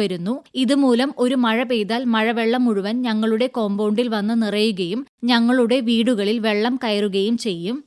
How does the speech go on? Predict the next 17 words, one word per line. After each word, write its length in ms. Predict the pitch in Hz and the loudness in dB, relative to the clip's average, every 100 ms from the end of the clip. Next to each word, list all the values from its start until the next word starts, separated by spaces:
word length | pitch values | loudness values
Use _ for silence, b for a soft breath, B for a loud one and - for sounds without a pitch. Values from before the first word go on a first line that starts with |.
| _ 262 | _ -2
ഞങ്ങളുടെ 440 | 269 269 277 277 | 0 0 0 -2
സ്ഥലത്തിന് 460 | 302 277 233 233 233 | -4 -2 -2 0 -2
തൊട്ടു 300 | 240 247 302 | 0 -2 -2
മുൻപുള്ള 420 | 277 247 240 220 240 | 0 2 2 0 -2
സ്ഥലം 360 | - 226 233 233 | -2 -2 2 2
ഉയർന്നതും 500 | 220 226 220 180 233 | 2 2 0 -2 -4
പിന്നീട് 420 | 262 233 247 214 247 | 0 2 4 2 -2
താഴേക്ക് 540 | 254 220 220 226 226 277 | 0 0 2 0 0 -4
തട്ടുകളായി 600 | 233 - 247 220 202 240 | -6 -4 -2 0 -2 -2
താഴ്ന്നതുമാണ്. 840 | 233 208 208 233 247 202 165 214 294 b - | -2 -2 0 2 2 0 -2 -8 -8 b -4
തൃക്കാക്കര 520 | 277 294 285 277 262 | -2 0 0 0 0
നഗരസഭയിൽ 680 | 269 240 233 254 240 196 214 240 _ - | 0 0 0 -2 -2 -2 -4 -6 _ -6
ഇതേക്കുറിച്ച് 540 | 240 277 269 226 214 | -2 -2 -2 -2 0
ഒരു 140 | 233 233 | 0 0
പരാതി 440 | 233 214 208 214 | -2 -2 -2 0
നൽകിയതിനെ 600 | 247 220 202 220 226 240 | 0 0 0 0 2 0
തുടർന്ന് 460 | 247 214 185 175 | 0 -2 -4 -4